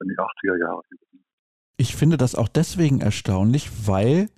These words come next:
Speaker 2: es war ja bekannt, der F C Barcelona muss ein gutes Angebot gemacht haben. Konnten die denn diesen Amateurstatus auch umgehen oder gab's den dann in Spanien nicht? Weil eben hörte sich das bei deiner Erklärung so an,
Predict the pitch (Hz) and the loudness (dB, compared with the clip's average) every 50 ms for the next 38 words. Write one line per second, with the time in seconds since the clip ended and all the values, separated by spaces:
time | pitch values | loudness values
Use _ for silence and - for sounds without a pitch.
0 | _ _ _ _ _ _ - 107 - - 123 131 139 123 110 117 - - - 208 | _ _ _ _ _ _ -6 -4 0 2 4 4 4 4 2 0 0 2 2 2
1 | 220 - - 117 95 - 110 - - - 117 101 110 104 - - 113 101 101 98 | 2 2 2 2 2 0 -2 -2 -2 -2 0 0 0 -2 0 0 0 2 2 2
2 | 104 120 139 139 139 143 143 139 - _ 123 117 127 - - 127 107 - 139 - | 4 4 4 4 4 4 2 2 2 _ 2 2 2 4 2 0 2 2 2 0
3 | 127 - - - 92 120 131 120 104 117 113 - - 104 98 92 107 - - - | 0 -2 0 0 2 2 2 2 0 0 -2 0 2 2 2 2 0 -2 -2 -2
4 | - - 240 254 - 170 175 - - - 127 123 - - 113 98 - 107 113 117 | 0 2 2 2 2 2 0 0 2 2 2 2 2 2 0 0 0 -4 -2 2
5 | 123 131 147 170 196 202 147 127 131 120 131 123 - 117 120 113 110 - - 123 | 2 4 4 6 4 4 4 2 2 2 2 2 4 4 2 2 2 2 0 0
6 | 135 127 - - 120 113 - 110 - - - - 127 147 151 139 143 151 175 175 | 0 2 0 -2 -2 0 -2 -4 -4 -4 -4 -2 2 2 2 2 2 2 2 4
7 | 147 120 113 101 - 98 110 - - - 147 143 139 135 - 147 - - - 143 | 4 2 2 2 2 0 0 0 0 0 2 2 2 2 0 -2 -4 -2 0 2
8 | 139 151 156 147 156 - - - 123 - - 131 139 131 113 135 147 - 131 123 | 2 4 4 4 4 2 2 0 0 2 2 2 4 4 2 2 2 0 0 -2
9 | 131 - - 131 - - 131 120 117 120 120 117 - - - - - 123 143 135 | -2 0 0 -2 -2 0 -2 0 2 2 2 2 2 -2 -4 0 0 0 2 4
10 | 127 120 113 113 - - 110 135 156 | 2 2 2 0 0 2 2 2 2